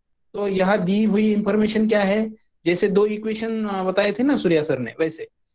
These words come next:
तो ऊपर, ऊपर का equation है कि चार, तीन हजार सात सौ पचास के लिए आठ सौ students है, और दूसरी नीचे का equation क्या हो जाएगा कि सौ के लिए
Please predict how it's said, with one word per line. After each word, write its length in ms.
तो 180
ऊपर, 460
ऊपर 320
का 100
equation 460
है 340
कि 80
चार, 440
तीन 280
हजार 320
सात 240
सौ 140
पचास 480
के 140
लिए 440
आठ 300
सौ 400
students 600
है, 220
और 240
दूसरी 540
नीचे 320
का 120
equation 460
क्या 120
हो 160
जाएगा 380
कि 240
सौ 360
के 160
लिए 400